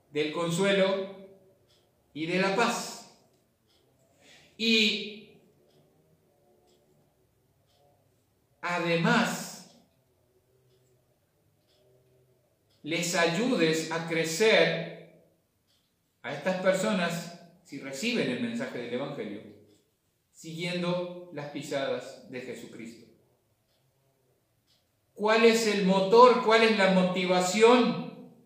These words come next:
que tenían estos hermanos de Antioquía, que tenían Pablo y Bernabé, que tenían Judas y Silas?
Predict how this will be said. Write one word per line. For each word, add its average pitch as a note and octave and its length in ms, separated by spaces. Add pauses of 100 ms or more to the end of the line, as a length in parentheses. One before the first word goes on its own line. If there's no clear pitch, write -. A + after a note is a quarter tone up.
(800)
que G3+ 120
tenían B3 560
estos B3+ 400
hermanos A#3 520
de G#3+ 100
Antioquía, A#3 840 (1120)
que F#3 100
tenían G#3+ 500
Pablo A#3+ 380
y A3+ 40
Bernabé, G#3+ 580
que A3+ 100
tenían A3+ 480
Judas B3 400
y F#3 40
Silas? B3+ 400